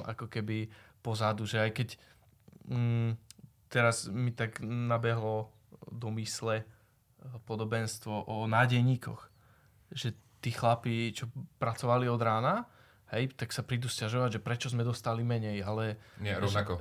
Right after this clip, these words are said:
Speaker 1: No,
Speaker 2: Rovnako
Speaker 1: pre-,
Speaker 2: ako
Speaker 1: prečo sme dostali rovnako, ale technicky je to menej, hej, lebo sa viacej na-,
Speaker 2: Ok.
Speaker 1: narobili.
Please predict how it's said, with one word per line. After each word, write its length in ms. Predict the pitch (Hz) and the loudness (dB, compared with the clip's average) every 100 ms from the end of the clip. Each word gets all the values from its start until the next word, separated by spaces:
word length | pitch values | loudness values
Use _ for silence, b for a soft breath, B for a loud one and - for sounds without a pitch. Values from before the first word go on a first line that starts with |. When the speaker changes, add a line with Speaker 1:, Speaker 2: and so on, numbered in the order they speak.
| - - - | -8 -20 -14
Speaker 1:
No, 100 | - | -4
Speaker 2:
Rovnako 320 | 98 131 127 | 4 4 4
Speaker 1:
pre-, 160 | 107 127 | 2 4
Speaker 2:
ako 80 | |
Speaker 1:
prečo 200 | 147 151 139 | 4 4 4
sme 120 | 139 | 4
dostali 340 | 131 123 135 131 | 4 4 6 6
rovnako, 340 | 123 127 131 | 6 4 4
ale 140 | 113 113 - - | 0 0 -4 -8
technicky 400 | 113 - 117 - | -6 -4 -4 -4
je 80 | 113 | -2
to 80 | |
menej, 320 | 120 120 110 107 | 0 0 -2 -2
hej, 80 | |
lebo 240 | 110 113 107 | -2 -2 -2
sa 80 | 110 | 2
viacej 320 | 120 107 127 | 4 4 4
na-, 160 | 123 | 4
Speaker 2:
Ok. 80 | 120 | 4
Speaker 1:
narobili. 560 | 127 123 113 120 131 | 4 6 6 4 2